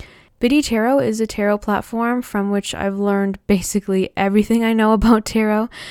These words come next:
So if you want to learn more about tarot, I highly recommend it. That's Biddy Tarot, and Biddy is B I D D Y. And yeah, that's my monthly page in my planner.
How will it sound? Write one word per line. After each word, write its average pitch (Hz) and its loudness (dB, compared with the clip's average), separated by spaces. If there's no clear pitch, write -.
So 208 2
if 208 0
you 233 0
want 247 2
to 269 0
learn 254 2
more 240 2
about 240 0
tarot, 240 0
I 220 0
highly 247 -2
recommend 233 -4
it. 269 -2
That's 208 -6
Biddy 214 0
Tarot, 214 0
and 196 -4
Biddy 202 0
is 196 -4
B 214 -4
I 202 -4
D 208 -4
D 202 -4
Y. 196 -4
And 247 -6
yeah, 330 -2
that's - -6
my 247 -2
monthly 208 -4
page 208 -4
in 202 -6
my 185 -6
planner. 247 -4